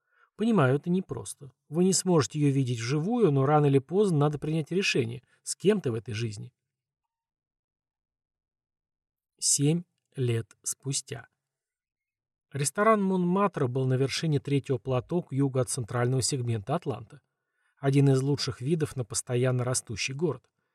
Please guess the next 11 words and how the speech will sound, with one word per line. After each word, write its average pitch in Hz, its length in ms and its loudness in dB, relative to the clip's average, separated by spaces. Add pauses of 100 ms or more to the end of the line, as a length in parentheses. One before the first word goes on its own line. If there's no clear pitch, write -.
(280)
Здесь 214 200 0
была 214 200 4
живая 196 320 2
музыка, 143 480 2
хорошая 156 440 -2
еда, 123 380 0
которую 131 320 -2
готовили 151 380 -2
лучшие 127 380 -4
повара 120 360 0
Атланта. 120 480 -4